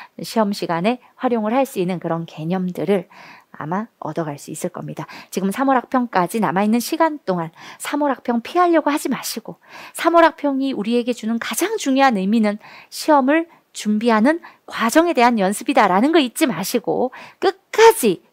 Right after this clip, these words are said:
피하지 말고 부딪혀서 한 산을 당당히 넘어가시기를 바라겠습니다. 우리에게 닥쳐오는 하나하나 모든 것들을 부딪혀서 이겨내고, 부딪혀서 이겨내고 돌아봤을 때 한 점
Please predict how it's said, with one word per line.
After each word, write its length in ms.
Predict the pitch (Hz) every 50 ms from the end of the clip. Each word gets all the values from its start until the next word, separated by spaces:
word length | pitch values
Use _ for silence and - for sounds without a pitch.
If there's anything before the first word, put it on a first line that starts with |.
| _ _
피하지 380 | - - 277 254 247 - 220
말고 260 | 185 151 143 151 - 180
부딪혀서 720 | - - - 240 - - - - 180 - - 190 180 175 - _ _ _ _ _ _ _ _ _ _ _ _ _ _ _
한 340 | - - - 254 240 233
산을 640 | 233 - - 320 311 277 202 180 190 208 175 147 - _ _ _ _ _ _ _ _
당당히 720 | - - 180 208 226 240 285 285 262 196 165 160 180 220 - _ _ _ _
넘어가시기를 840 | - 156 147 170 196 180 165 151 147 - - 170 - 143 151 143 156 - _ _ _ _
바라겠습니다. 720 | - - - 160 160 165 160 - - 156 156 156 - 156 156 - - - - - _
우리에게 440 | - 202 247 247 247 233 226 254 240
닥쳐오는 580 | 196 180 - - - - 240 220 214 214 220
하나하나 560 | 240 277 339 330 330 302 285 302 294 285 247
모든 480 | 190 185 214 254 302 339 370 403 415 392
것들을 340 | 320 285 269 - 254 233 220
부딪혀서 580 | - - 233 226 269 220 - 247 233 - 233 -
이겨내고, 480 | 175 175 190 202 190 180 165 156 202
부딪혀서 540 | 196 - 214 185 247 220 - 226 214 - 190 -
이겨내고 560 | 220 220 214 320 294 262 185 156 - - - - - - - - -
돌아봤을 560 | - 247 262 285 277 247 214 - - 240 226
때 240 | - _ 285 302 311 - - - - -
한 340 | - - - 381 370 359 349
점 260 | 339 349 349 339 330